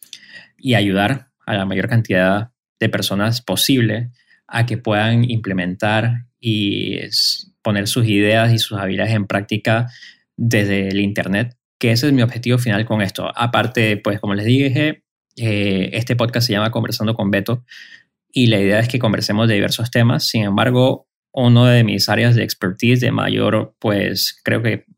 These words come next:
donde más puedo aportar es en el tema de emprendimiento, en el tema de negocios, y es algo que les puede ayudar. Sin embargo, también temas de tecnología en general y temas que tienen que ver con la ciencia, específicamente con temas del universo y el espacio, también me apasionan muchísimo y sí me gustaría de repente,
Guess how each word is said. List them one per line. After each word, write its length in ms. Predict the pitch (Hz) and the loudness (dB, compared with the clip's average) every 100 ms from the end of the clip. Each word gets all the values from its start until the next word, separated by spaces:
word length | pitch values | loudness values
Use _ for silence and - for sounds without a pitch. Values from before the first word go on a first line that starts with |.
| _ | _
donde 300 | 123 107 101 | -2 0 2
más 160 | 110 - | 0 0
puedo 180 | 120 120 | 2 2
aportar 600 | 120 98 107 113 - _ _ - | 0 -2 0 -2 -4 _ _ -14
es 180 | 127 120 | -6 0
en 100 | 113 | 0
el 140 | 101 | 0
tema 240 | 98 101 113 | 0 0 2
de 60 | |
emprendimiento, 720 | 110 110 101 101 110 117 117 | 0 -2 -2 0 2 4 2
en 60 | 110 | 0
el 120 | 101 | -2
tema 240 | 104 107 113 | -2 0 0
de 40 | |
negocios, 640 | 107 110 120 135 156 - - - - _ _ _ _ _ _ _ _ - | 0 0 0 -2 -4 -6 -10 -20 -20 _ _ _ _ _ _ _ _ 0
y 300 | 127 123 117 | 4 6 6
es 100 | 117 | 4
algo 180 | 123 | 4
que 40 | 123 | 4
les 160 | 101 | 2
puede 160 | - 107 | 2 2
ayudar. 220 | 104 104 | 2 0
Sin 160 | 113 101 | 0 0
embargo, 500 | 101 101 117 123 123 | 2 0 2 2 2
también 480 | 98 95 110 117 117 | 0 2 2 2 2
temas 300 | 101 104 113 | 0 0 0
de 80 | |
tecnología 520 | 113 101 92 101 110 110 | -2 -2 -2 0 0 0
en 100 | 107 | -2
general 500 | 104 101 110 117 113 | -4 -2 0 0 -2
y 80 | |
temas 320 | 101 98 107 117 | -4 -6 -6 -8
que 100 | - | -8
tienen 220 | 107 113 | -6 -4
que 100 | 107 | -4
ver 160 | 90 | -4
con 120 | - 98 | -4 -4
la 60 | |
ciencia, 380 | - 123 117 120 | 0 4 4 2
específicamente 720 | 113 95 - - 110 107 104 | -4 -6 -10 -6 -2 -2 -2
con 460 | 117 104 98 110 - | -2 -4 -6 -10 -6
temas 240 | 104 107 | -2 0
del 100 | 113 | 0
universo 420 | 101 95 107 120 | 0 0 -2 -2
y 40 | 101 | -4
el 60 | |
espacio, 340 | 92 - 107 117 | -4 -4 -4 -6
también 260 | 107 101 | -6 -6
me 80 | 107 | -4
apasionan 400 | 107 98 107 113 | -4 -4 -2 0
muchísimo 640 | 107 113 - 120 113 104 101 | 0 0 -2 0 -2 -4 -6
y 140 | 95 | -6
sí 140 | - | -4
me 100 | 107 | -2
gustaría 420 | 107 104 104 98 110 | -2 -4 -2 0 0
de 80 | |
repente, 560 | 104 95 95 95 104 | 0 -2 -4 -2 -2